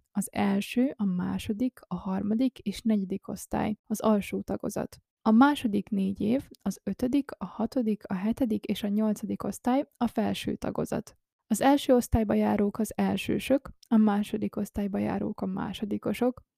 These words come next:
a harmadik osztályba járók a harmadikosok, és így tovább. Negyedikesek, ötödikesek, hatodikosok, hetedikesek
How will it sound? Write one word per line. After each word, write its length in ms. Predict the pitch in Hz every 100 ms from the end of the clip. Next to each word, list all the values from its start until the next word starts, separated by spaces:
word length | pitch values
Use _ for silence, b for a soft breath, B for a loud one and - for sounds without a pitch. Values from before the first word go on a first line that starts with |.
| _
a 80 | -
harmadik 560 | 208 233 262 254 214 196
osztályba 420 | 202 - 226 208
járók 440 | 220 220 208 202
a 60 | -
harmadikosok, 920 | 196 208 214 208 208 - 220 269 262 _ _
és 220 | - 220
így 180 | - 202 -
tovább. 460 | - 196 156 208 - - _ _ _ _ _ _ _
Negyedikesek, 880 | - 233 277 254 226 214 214 214 -
ötödikesek, 840 | - 226 254 214 - 202 - 196 - _
hatodikosok, 920 | - 233 254 214 214 202 - 202 - _
hetedikesek 840 | - 247 240 202 202 196 202 202